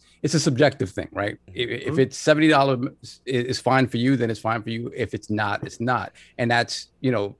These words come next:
Speaker 1: that's a very subjective thing. That said, um, looking at it objectively,
Speaker 2: Mm-hmm.
Speaker 1: this game is the equivalent of five months of Game Pass Ultimate, right?
Speaker 2: Mm.
Speaker 1: So, you know,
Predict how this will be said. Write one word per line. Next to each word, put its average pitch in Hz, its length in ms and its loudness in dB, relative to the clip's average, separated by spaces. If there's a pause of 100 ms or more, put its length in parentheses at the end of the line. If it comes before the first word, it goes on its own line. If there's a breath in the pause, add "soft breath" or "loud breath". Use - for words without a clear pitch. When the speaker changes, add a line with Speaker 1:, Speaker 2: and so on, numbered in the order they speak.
Speaker 1:
that's 131 300 0
a 131 60 2
very 127 280 2
subjective 113 540 -6
thing. 95 240 -8
That 113 200 0
said, 156 460 2 (500 soft breath)
um, 117 420 0 (680)
looking 165 320 4
at 139 120 8
it 131 80 6
objectively, 123 840 0 (200)
Speaker 2:
Mm-hmm. 98 140 -12
Speaker 1:
this 160 220 4
game 127 560 -2 (540)
is 123 280 2
the 127 80 2
equivalent 131 480 -2
of 107 100 -10
five 117 340 -2
months 107 260 -6
of 98 80 -12
Game 98 180 -6
Pass 92 220 -6
Ultimate, - 320 -16 (260)
right? 92 180 -6 (320)
Speaker 2:
Mm. 113 160 -10 (560)
Speaker 1:
So, 175 460 4 (480)
you 175 120 0
know, 147 200 6